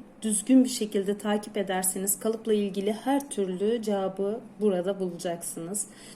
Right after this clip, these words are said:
Düzenli bir şekilde anlatmaya çalışacağım.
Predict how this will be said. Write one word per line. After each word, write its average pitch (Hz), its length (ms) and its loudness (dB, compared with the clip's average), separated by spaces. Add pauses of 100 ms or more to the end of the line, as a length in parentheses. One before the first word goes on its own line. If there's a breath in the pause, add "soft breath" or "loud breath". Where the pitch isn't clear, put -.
Düzenli 233 380 4
bir 214 60 -4
şekilde 208 400 -2
anlatmaya 190 580 -2
çalışacağım. 196 640 -8